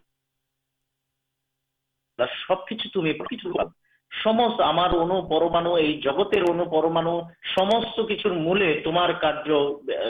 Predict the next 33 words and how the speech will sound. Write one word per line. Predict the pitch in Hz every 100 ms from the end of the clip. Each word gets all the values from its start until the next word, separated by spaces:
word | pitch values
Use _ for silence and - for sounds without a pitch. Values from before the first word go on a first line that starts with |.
| 120
কা-, | 139 127
কার্য | 113 135 127 143
অধিকার | 135 123 147 156 104 98 - _ -
বা | 120
তোমার | - 135 135 123 - -
অধি-, | 131 135 165
আধিপত্য | 131 165 202 185 - 156
বিরাজমান। | 113 123 120 117 107 98 -
অতএব | 131 151 -
তুমি, | 208 226
হে | 190 151
খোদা, | - 131 123
তুমি | - 143 147
আমার | 135 131
এই | 127 -
চেষ্টাকে | 165 - 165 131 113 - _ _ _ -
অমুক | 196 226 -
পর্যায়ে | 165 147 135
নিয়ে | 127 123
যাও।" | 104 - - _
আল্লাহ | - 151 196
তাআলা | 190 156 -
সেটাকে, | 147 143 143 120 117
আল্লাহ | 123 123
তাআলাকে | 127 127 120
সেটাকে | 117 120 120 - 107 107 131
গ্রহণ | 127 - 120 143
করেন | 147 151 160
এবং | 135 127
আল্লাহ | 120 143
তাআলা | 147 135
যা | - 127 139 143
চান | 135 110